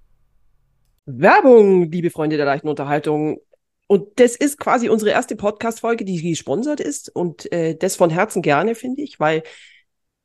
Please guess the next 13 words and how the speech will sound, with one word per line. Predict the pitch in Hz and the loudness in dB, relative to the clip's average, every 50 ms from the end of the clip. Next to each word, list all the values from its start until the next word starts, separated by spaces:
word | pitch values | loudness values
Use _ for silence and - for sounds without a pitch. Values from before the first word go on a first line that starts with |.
| _ _ _ _ - | _ _ _ _ -8
die | 196 - | -6 -2
Claudia | - 170 202 240 214 | 2 4 4 4 4
und | 190 - | 2 0
ich, | 214 214 - | -4 -4 -4
wir | 190 160 | -4 -2
sind | 175 160 - | -4 -6 -6
Teil | 156 139 151 151 | -4 -4 -4 -2
der | 160 139 127 131 - _ | -2 -4 -4 -6 -8 _
tena-Kampagne. | - - 139 143 156 156 185 208 208 202 208 208 208 208 214 214 226 226 233 254 302 359 349 - _ _ - - | -6 -2 -2 0 0 -2 -2 -4 -4 -4 -6 -6 -4 -4 -2 -2 -2 -2 -2 -4 -4 -6 -6 -8 _ _ -6 0
Und, | - 180 180 180 175 170 - - - | 2 4 4 2 0 -2 -6 -4 0
äh, | 170 165 165 165 165 170 165 160 | 2 4 4 4 4 4 2 0
tena | - - 196 202 233 247 247 220 | -2 -2 0 2 2 2 0 0
hat | 202 - - _ - - - | -2 -6 -6 _ -12 -12 -12